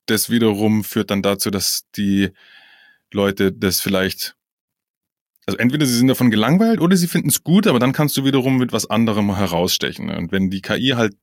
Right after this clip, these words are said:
die Game-Mechanismen kennt, die bisher existieren, was natürlich sehr viele sind, und es wird aber nur noch Games in dieser Art geben, dann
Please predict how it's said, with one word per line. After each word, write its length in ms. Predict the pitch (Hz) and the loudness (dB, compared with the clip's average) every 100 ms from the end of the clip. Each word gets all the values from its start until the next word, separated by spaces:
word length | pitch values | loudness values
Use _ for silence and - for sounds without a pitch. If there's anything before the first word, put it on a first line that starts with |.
| - | -8
die 220 | 101 95 | -6 -2
Game-Mechanismen 840 | 107 120 127 123 117 117 110 101 - - | 0 0 0 0 0 0 -2 -2 -6 -8
kennt, 340 | - 131 123 | -2 -2 -2
die 100 | 98 | -4
bisher 640 | 95 110 - - 104 98 98 | -2 -2 -2 -2 0 0 -2
existieren, 560 | - - - 120 127 | -6 -10 -4 -2 0
was 140 | 98 92 | -2 -6
natürlich 360 | 87 101 104 | -12 -12 -10
sehr 160 | - 82 | -6 -6
viele 300 | - 87 87 | -6 -4 0
sind, 240 | 110 135 - - - - | 0 0 -6 -16 -16 -12
und 120 | - 101 | -4 -4
es 120 | 98 | -2
wird 140 | 104 | -2
aber 320 | 98 98 95 | 2 4 4
nur 240 | 101 107 117 | 2 2 0
noch 160 | 110 | 0
Games 320 | 98 101 113 107 | -2 0 0 0
in 80 | |
dieser 260 | 101 95 80 | -2 -2 -2
Art 220 | 92 87 | -4 -2
geben, 360 | 123 139 165 135 | -2 0 0 0
dann 420 | 95 95 95 | 0 0 -2